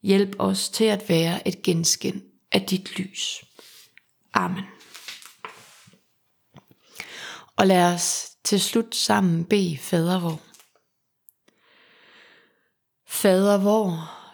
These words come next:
du som er i himlene. Helliget vorte dit navn, komme dit rige.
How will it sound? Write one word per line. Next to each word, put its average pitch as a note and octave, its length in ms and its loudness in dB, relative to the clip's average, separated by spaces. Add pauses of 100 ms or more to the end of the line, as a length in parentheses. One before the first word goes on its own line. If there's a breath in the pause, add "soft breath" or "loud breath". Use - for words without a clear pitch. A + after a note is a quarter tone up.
(100)
du G#3+ 120 4
som G#3 360 2
er E3+ 380 -2 (200)
i G3+ 80 2
himlene. E3+ 680 -2 (1120 soft breath)
Helliget G3 720 4
vorte F#3 300 4
dit A3 260 -6
navn, F3+ 580 0 (240)
komme F3+ 340 0
dit F#3+ 300 -10
rige. D#3 380 -4